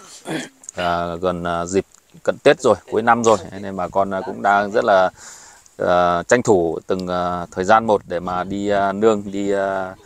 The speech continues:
nhổ cỏ để cho cái kịp vụ, à, sang, à, riêng để mà gieo trồng cái vụ tới ấy. Nên là bà con cũng đã nhận cái phần quà rồi. Bây giờ thì, à, bà con, à,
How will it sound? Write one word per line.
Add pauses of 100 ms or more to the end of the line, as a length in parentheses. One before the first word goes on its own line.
(280)
nhổ
cỏ
để
cho
cái
kịp (140)
vụ,
à,
sang,
à, (480)
riêng
để
mà
gieo
trồng (140)
cái
vụ
tới
ấy.
Nên
là
bà
con
cũng
đã
nhận
cái
phần
quà
rồi.
Bây
giờ
thì,
à, (540)
bà
con,
à,